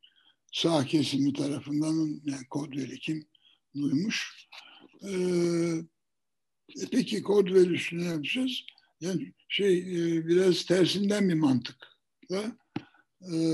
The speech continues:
yani teze kabul edilebilir bir başlık bulma kaygısıyla o-, onu tezin konusu haline getirerek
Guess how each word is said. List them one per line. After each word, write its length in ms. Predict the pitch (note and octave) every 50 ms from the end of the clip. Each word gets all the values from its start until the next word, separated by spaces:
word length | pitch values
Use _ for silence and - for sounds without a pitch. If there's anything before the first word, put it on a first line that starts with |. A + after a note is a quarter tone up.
| D#3 D#3 D#3 D#3 D#3 D#3 D3+ D#3 D#3 D#3 D#3 D#3 D#3 D3+ D#3 D3+ D3+ - _ _ _ - - _ - _ _ _ _ _ _ _ _ _ _ _ _ - _ _ _ _ _ _ _ _ _ _ _ _ _ _ _ _ - - F3
yani 340 | E3+ E3 E3 D#3+ E3 D#3 C3+ - - C3+ - - _ _ _ _ _ _ _ _ _ _ _ _ _ _ _
teze 360 | - E3+ F#3+ E3 E3+ E3+ -
kabul 400 | - - F3+ G3+ G3+ G3 G3+ G3
edilebilir 760 | F#3+ E3+ D#3+ F3+ F3 F#3+ F#3 F#3 F#3 F3 F3 G3+ G#3+ G#3+ F#3+
bir 220 | F3+ F#3 F3 F3 E3+
başlık 480 | F3 F3 E3 - - A3+ - - F3+
bulma 360 | D3+ - - A#3 G#3+ F#3 E3 -
kaygısıyla 840 | - E3+ F#3 F#3 F3+ - E3 - - G3 G3 F3+ D#3+ D3+ - - - - - - - - - - - - _ _
o-, 560 | F#3 F3+ F#3 G3+ F#3+ F#3 F3+ G#3 F#3 F#3+ F#3 F3+
onu 240 | F3+ F3+ F#3 E3+
tezin 400 | C3+ F3 F3+ F3 E3 F3+ G#3+ A#3+
konusu 460 | - - F#3 G3 F#3+ F3+ - - F#3 F3
haline 440 | F3 F3 E3+ D#3+ D3+ D#3 D3+ D3+
getirerek 600 | D3+ F3 F#3+ - - D#3+ D#3 - - A3 - -